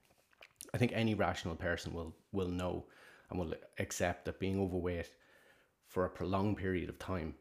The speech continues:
is actually quite bad for your overall health. And health is what you should prioritize. So when I say that we should stop trying to lose weight,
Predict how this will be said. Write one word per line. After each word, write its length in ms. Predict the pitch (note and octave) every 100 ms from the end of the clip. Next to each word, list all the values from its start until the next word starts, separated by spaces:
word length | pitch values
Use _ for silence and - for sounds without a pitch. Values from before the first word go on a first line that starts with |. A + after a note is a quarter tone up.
| _
is 120 | F#2
actually 480 | F2 E2 - F2+ E2+ - _ -
quite 260 | - D#2 -
bad 260 | F2 F2+
for 100 | -
your 160 | E2 F2 G2+
overall 360 | E2+ F2+ D2+
health. 380 | - - - - - _ -
And 380 | F#2 F2 F2 - - - - _ _ _ _ _ _
health 320 | - G#2 G2+ -
is 180 | F2+
what 200 | F#2+ F2+
you 100 | F2+
should 240 | E2 F2 D#2
prioritize. 720 | F2+ F2 D#2+ E2 E2+ - - -
So 380 | - G#2 G2 G2
when 260 | G#2 G#2+ C#3+
I 60 |
say 200 | D3 B2+
that 140 | A2 G#2
we 100 | G2+
should 180 | F#2+ -
stop 360 | - F2 - - - - _
trying 400 | - F2+ F#2 F2+
to 120 | -
lose 280 | F2 F2 D#2+
weight, 260 | E2+ F2+